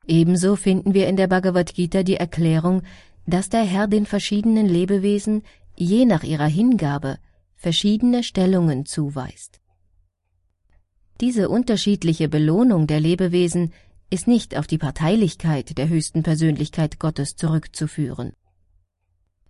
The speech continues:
Obwohl sich die Lebewesen in unterschiedlichen Situationen, Lebensbereichen und Lebensformen befinden, unterstehen sie alle stets der Aufsicht Gottes.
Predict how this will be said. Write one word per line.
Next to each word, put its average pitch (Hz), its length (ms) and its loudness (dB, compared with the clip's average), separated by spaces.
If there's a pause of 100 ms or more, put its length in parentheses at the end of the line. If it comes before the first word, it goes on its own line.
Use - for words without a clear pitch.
(140)
Obwohl 185 500 2
sich 233 200 0
die 220 100 2
Lebewesen 170 720 2
in - 160 -2
unterschiedlichen 214 840 0
Situationen, 165 960 0
Lebensbereichen 170 1080 0
und 156 140 -2
Lebensformen 180 880 0
befinden, 151 680 0 (540)
unterstehen 202 640 2
sie 208 260 -2
alle 220 260 0
stets 208 360 -4
der 202 240 -4
Aufsicht 156 640 -6
Gottes. 185 600 -4